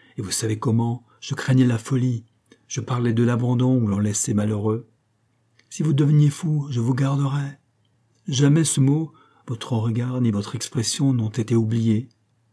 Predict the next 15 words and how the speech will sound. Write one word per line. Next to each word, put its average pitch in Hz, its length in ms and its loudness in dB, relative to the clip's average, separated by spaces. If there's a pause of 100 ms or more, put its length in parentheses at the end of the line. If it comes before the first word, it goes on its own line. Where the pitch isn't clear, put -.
(720)
Tout - 120 -6
cela 147 260 -2
est 139 120 -4
encore 135 240 0
en 131 40 2
moi 131 320 0
comme 135 160 4
au 131 40 4
mois 135 180 4
de 131 100 2
juillet 139 320 0
mille 135 140 2
huit 123 80 -2
cent 135 180 -6
trente-deux. » 135 520 2